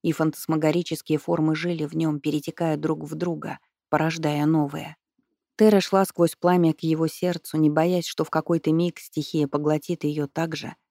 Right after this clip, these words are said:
как поглотила все здесь. И где было это здесь? Если то был храм —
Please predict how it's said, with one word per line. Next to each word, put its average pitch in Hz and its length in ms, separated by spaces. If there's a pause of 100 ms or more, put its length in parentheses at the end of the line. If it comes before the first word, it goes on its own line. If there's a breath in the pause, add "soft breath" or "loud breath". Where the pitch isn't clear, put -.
(180)
как 151 200
поглотила 151 560
все 147 280
здесь. 139 480 (800)
И 190 80
где 208 220
было 202 280
это 160 300
здесь? 165 520 (520)
Если 165 320
то 160 180
был 156 200
храм — 170 420